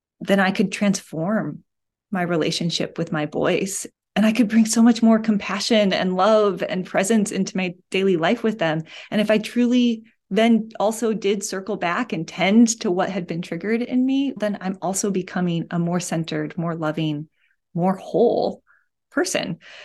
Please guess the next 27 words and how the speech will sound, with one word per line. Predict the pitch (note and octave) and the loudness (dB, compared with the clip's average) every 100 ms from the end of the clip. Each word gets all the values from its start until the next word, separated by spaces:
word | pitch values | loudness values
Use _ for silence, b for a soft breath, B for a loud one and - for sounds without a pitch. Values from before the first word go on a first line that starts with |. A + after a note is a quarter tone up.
| B B | B B
And | G#3 G#3 | 2 4
that's | G#3 G3+ | 2 0
when | G#3+ | 0
it | F3+ - | -2 -4
hit | - | -6
me, | E3+ - | -4 -6
this | F#3 - | -6 -8
paradigm | - E3+ E3+ D#3+ D#3+ | -6 -4 -2 -2 -4
shifting | E3+ E3+ E3 D#3+ | -6 -6 -6 -4
insight | D#3+ D#3+ - G3+ A3 A3 B B B B | -2 -2 0 0 0 -6 B B B B
where | F3 E3+ E3+ E3+ - _ - | -2 2 2 0 -8 _ -4
that | E3+ - - | -4 -4 -4
parenting | A#3 B3 G#3 D#3+ | 2 2 2 -2
and | D#3+ | -4
caretaking | D#3 - C4+ D4+ - - - - F#3+ - | -6 -4 -2 -2 -8 -12 -10 -8 -10 -10
for | F3 - | -6 -4
others | F3+ D#3 D3+ - | -2 -2 -4 -6
is | D#3 D#3 | -6 -4
this | D#3+ - | -4 -4
spiritual | - D3+ - E3+ - | -4 -4 -4 -8 -8
practice. | - - - - - - - B B B B _ - | -10 -10 -6 -8 -8 -10 -14 B B B B _ -2
And | G#3+ G#3 | 2 4
what | A3+ | 6
I | G3+ | 6
mean | G3+ A3 | 6 6
by | G#3+ F3+ | 4 2
that | E3 D#3 - | 2 0 -2